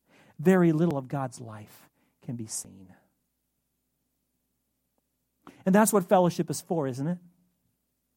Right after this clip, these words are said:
What if we were to be painfully honest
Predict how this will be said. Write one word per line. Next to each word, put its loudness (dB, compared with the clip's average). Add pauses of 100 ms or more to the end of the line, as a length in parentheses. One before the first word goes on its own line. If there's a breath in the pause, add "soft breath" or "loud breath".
(440 soft breath)
What 10
if 6
we 6
were 6
to 0
be 2
painfully 0
honest 0